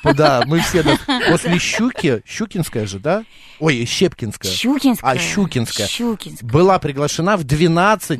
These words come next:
Speaker 2: Да.
Speaker 1: театров сразу,
Speaker 2: Да,
Speaker 1: одновременно,
Speaker 2: да.
Speaker 1: в двенадцать театров после выпуска из
Speaker 2: Я
Speaker 1: Щу-
Speaker 2: вообще никому не сказала, что я иду в театральный поначалу.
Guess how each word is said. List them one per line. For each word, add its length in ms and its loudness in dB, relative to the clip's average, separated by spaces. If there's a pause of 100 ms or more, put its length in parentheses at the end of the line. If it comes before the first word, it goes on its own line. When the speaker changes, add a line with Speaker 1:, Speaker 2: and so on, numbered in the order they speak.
Speaker 2:
Да. 80 0
Speaker 1:
театров 500 2
сразу, 480 0
Speaker 2:
Да, 80 0
Speaker 1:
одновременно, 760 0
Speaker 2:
да. 20 -2
Speaker 1:
в 60 -6
двенадцать 500 -2
театров 380 -2
после 280 -6
выпуска 420 -6
из 260 -2
Speaker 2:
Я 100 2
Speaker 1:
Щу- 80 2
Speaker 2:
вообще 240 -2
никому 380 0
не 100 -4
сказала, 400 -8
что 220 -12
я 160 -8
иду 100 -10
в 80 -16
театральный 600 -12
поначалу. 680 -10